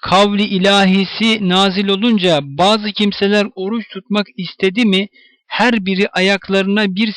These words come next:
siyah bir de beyaz iplik bağlarlardı. Bağlarlar da bu iplikleri birbirinden seçinceye kadar yiyip içmeye devam ederlerdi. Bundan sonra Allah fecini, fecinin ilmi,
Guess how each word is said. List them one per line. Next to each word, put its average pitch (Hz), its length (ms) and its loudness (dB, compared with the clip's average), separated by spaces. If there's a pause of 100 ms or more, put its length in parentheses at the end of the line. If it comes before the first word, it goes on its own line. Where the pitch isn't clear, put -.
siyah 196 380 2
bir 202 180 -2
de 185 180 0
beyaz 190 340 0
iplik - 480 -8
bağlarlardı. 165 1000 0 (580)
Bağlarlar 185 680 2
da 156 240 2 (340)
bu 220 80 -2
iplikleri 190 640 -2
birbirinden 196 760 0
seçinceye 185 600 0
kadar 175 340 -2
yiyip 185 380 -2
içmeye 180 440 -2
devam 175 360 2
ederlerdi. 127 680 0 (360)
Bundan 202 300 2
sonra 190 520 -2
Allah 190 500 2 (520)
fecini, 180 720 2 (380)
fecinin 196 720 2 (460)
ilmi, 196 420 0